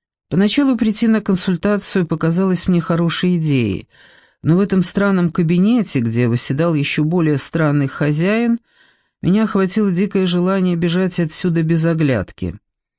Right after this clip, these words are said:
Курт с трудом приходил в себя после больницы. Последний кризис в точности повторял бы собой все предыдущие, если бы не одно «но».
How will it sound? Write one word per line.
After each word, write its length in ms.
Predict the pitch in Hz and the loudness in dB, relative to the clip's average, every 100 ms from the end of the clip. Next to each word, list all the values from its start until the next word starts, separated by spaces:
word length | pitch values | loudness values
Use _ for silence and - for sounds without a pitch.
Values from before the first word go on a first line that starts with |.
| _ _ _ _ _ | _ _ _ _ _
Курт 260 | - 185 - | -2 -2 -2
с 100 | - | -4
трудом 460 | 185 196 165 143 | -2 0 2 0
приходил 480 | 139 151 170 156 156 | 0 0 0 0 0
в 80 | 151 | -2
себя 300 | - 165 202 | -4 -2 -2
после 320 | 180 165 170 | -2 -4 -2
больницы. 680 | 156 165 151 117 90 - - - _ _ _ _ _ _ _ | 0 0 0 -2 -4 -10 -12 -16 _ _ _ _ _ _ _
Последний 480 | - 160 220 214 208 | -6 -2 0 2 2
кризис 480 | 180 202 208 196 180 | 2 2 2 0 -2
в 120 | - | -6
точности 680 | - 214 - 165 156 - 156 | -2 -2 0 0 0 -2 -4
повторял 500 | 160 156 165 180 180 | -2 -2 -2 0 0
бы 100 | 160 | -2
собой 540 | - 160 160 165 160 - _ _ _ | -2 -2 0 0 -2 -6 _ _ _
все 260 | - - 156 | -8 -2 0
предыдущие, 880 | 151 147 139 143 147 - 202 214 220 _ _ _ - | 0 -2 -2 0 0 -2 -4 -4 -4 _ _ _ -2
если 440 | 147 175 - 196 | 0 0 0 -2
бы 140 | 180 | 0
не 140 | 180 160 | 2 0
одно 300 | 139 156 156 | 0 2 2
«но». 320 | 151 101 | 2 0